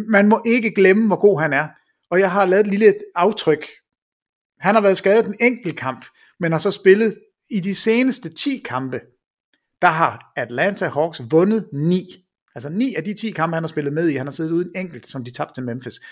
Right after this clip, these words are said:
Ellers har de vundet ni ud af ti kampe. Nitten komma fire point, seksten komma to rebounds, har to af de her tyve tyvere, øh, i,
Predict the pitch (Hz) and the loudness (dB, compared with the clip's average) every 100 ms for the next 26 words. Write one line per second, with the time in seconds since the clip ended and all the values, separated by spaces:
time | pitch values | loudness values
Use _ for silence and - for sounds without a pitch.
0 | - 233 190 185 190 208 208 226 240 240 | -2 0 2 0 0 0 0 0 -2 -4
1 | 208 170 165 208 - 131 143 139 - _ | -2 0 -2 -8 -4 -4 -4 -10 -12 _
2 | _ _ _ _ _ _ _ - 185 254 | _ _ _ _ _ _ _ -4 2 2
3 | 226 185 175 170 165 190 202 214 139 139 | 2 -2 -2 -2 -6 -2 -2 0 -2 -2
4 | - - 196 262 - 170 151 170 160 156 | -4 2 2 2 -2 -8 -4 -2 -2 0
5 | 240 196 175 202 131 117 117 226 208 - | 0 0 0 -2 -4 -6 -6 0 0 0
6 | - 269 240 - - - - 180 220 208 | 0 0 0 -12 -20 -6 0 2 6 8
7 | 180 - 202 190 180 - 214 233 233 147 | 8 4 -2 -2 -2 -4 0 0 2 2
8 | 107 98 _ _ _ _ - 143 135 135 | 2 -4 _ _ _ _ -8 -4 -4 -6
9 | 139 294 285 180 | -8 -16 -12 -6